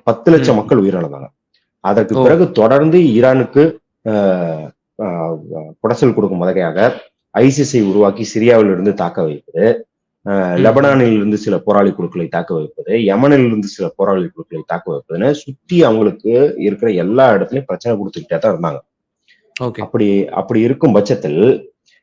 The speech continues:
Speaker 1: ஈரான் மக்கள் இந்த வலியை தாங்குவார்கள். ஈரான் மக்கள் இழப்பை, ஆ,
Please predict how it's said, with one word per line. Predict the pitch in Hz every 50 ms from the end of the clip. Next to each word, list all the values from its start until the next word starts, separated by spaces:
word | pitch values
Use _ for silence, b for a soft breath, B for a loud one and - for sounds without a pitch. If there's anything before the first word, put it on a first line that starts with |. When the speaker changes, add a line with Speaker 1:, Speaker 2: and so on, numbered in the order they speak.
| _ _ _ _ _ _ _ _ _ -
Speaker 1:
ஈரான் | 101 117 139 170 185 190 185
மக்கள் | 165 151 139 - - 156 160 180 175 - - - _ _
இந்த | - 117 120 117 117 104
வலியை | 101 107 120 127 131 123 117
தாங்குவார்கள். | - - 92 98 98 95 92 87 85 87 110 151 151 - _ _
ஈரான் | - 104 113 127 143 156 165 160
மக்கள் | 147 131 - - - 143 170 196 196 - - - - 104
இழப்பை, | 107 123 135 143 139 143 143 160 196 - - - _ _ _ _ _ _ _ _ _ _ _ _ _ _ _ _ -
ஆ, | 110